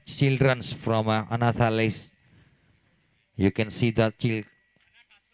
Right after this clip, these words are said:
Anathashram. Three hundred and one maybe all children.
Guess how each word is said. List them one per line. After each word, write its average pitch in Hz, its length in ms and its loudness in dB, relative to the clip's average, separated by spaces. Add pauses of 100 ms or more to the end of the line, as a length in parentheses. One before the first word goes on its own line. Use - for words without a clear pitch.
(280)
Anathashram. 113 600 2 (1400)
Three 135 240 2
hundred 135 380 0
and 127 220 -12
one 113 240 0
maybe 107 380 0
all 98 320 -2
children. 104 480 -4